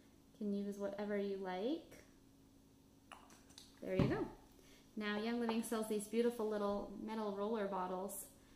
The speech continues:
that are super high quality, um, and they come in a pack of ten for very inexpensive. And I'm just gonna pop one of those on there and screw it on tight to secure it in place.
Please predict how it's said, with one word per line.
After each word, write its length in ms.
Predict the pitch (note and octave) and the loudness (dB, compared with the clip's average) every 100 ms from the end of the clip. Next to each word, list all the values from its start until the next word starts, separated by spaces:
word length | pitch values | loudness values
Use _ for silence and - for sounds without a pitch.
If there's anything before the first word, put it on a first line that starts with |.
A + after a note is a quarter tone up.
| - | -8
that 100 | G#3 | -2
are 80 | G3+ | 0
super 360 | G3 D4+ D4 B3 | 2 2 4 2
high 200 | A3 G3+ | 2 0
quality, 640 | - G#3 G3+ F#3+ F3 F3+ - - - - - | 0 0 0 0 0 -2 -10 -20 -20 -20 -8
um, 440 | - F#3+ F3+ F3+ F3+ - - - - - | -2 0 0 -2 -6 -14 -20 -20 -12 -6
and 140 | G3 G3+ | 0 2
they 100 | F#3+ | 2
come 160 | G#3+ G3+ | 2 2
in 80 | G3+ | 2
a 60 | |
pack 260 | G3 G3+ G3+ | 0 -2 -2
of 100 | F#3 | -2
ten 280 | G3+ G3 F#3+ | 0 0 2
for 220 | F#3+ F#3 - | 2 0 -2
very 260 | G#3 G3+ G3+ | 0 2 2
inexpensive. 720 | F#3+ - - G3 F#3 F#3 F3+ - - - - - - - - - - - G3+ | 0 -4 -6 -4 -2 -2 -6 -8 -18 -20 -20 -20 -20 -20 -20 -20 -20 -10 -2
And 340 | G3+ F#3+ F#3 | 0 2 2
I'm 120 | G3 | 2
just 180 | A3 - | 0 0
gonna 200 | G#3 F#3 - | 0 0 0
pop 240 | G3 G3+ | -2 0
one 140 | G3+ | 2
of 80 | G3 | 2
those 260 | F#3+ G#3 A#3 | 4 2 2
on 220 | B3 C4 | 4 6
there 300 | C#4 D4+ E4+ - - - | 6 6 4 2 -12 -6
and 400 | F#3 F3 E3+ F3+ | -4 -2 -2 -2
screw 260 | - - A#3 | -4 2 2
it 100 | A3+ | 4
on 200 | G#3+ G#3 - | 2 -2 -2
tight 320 | A#3+ D4+ - | 2 2 2
to 180 | G3+ F#3+ F3 | -2 -2 -6
secure 440 | - A3 - A3+ | -6 -4 2 2
it 100 | A3+ | 2
in 120 | A3 | 0
place. 580 | A3 G#3+ C4 F#4 - - | -2 0 0 0 -4 -6